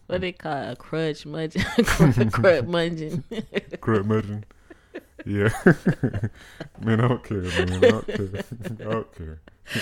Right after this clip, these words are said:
Speaker 1: Yeah, I mean, I guess it's just kinda like <laughs> sometimes when I have to do stuff to, like, fight the funk,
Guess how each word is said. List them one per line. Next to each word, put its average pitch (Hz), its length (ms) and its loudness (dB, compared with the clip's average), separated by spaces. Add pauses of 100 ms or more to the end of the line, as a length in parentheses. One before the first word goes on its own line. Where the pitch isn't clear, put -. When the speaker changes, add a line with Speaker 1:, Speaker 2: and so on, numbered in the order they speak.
(580)
Speaker 1:
Yeah, 208 440 2
I 220 60 -8
mean, 240 180 -4
I 226 80 0
guess 269 260 0
it's 208 120 -8
just 185 240 -8
kinda 170 340 -2
like 156 400 -6
<laughs> 202 1200 2 (1300)
sometimes 190 480 0
when 175 140 -2
I 156 140 -2
have 202 200 -4
to 165 100 -4
do 165 240 -4
stuff 151 480 -6
to, 135 140 -10
like, 131 600 -12 (600)
fight - 360 2
the 151 80 -8
funk, 139 360 -10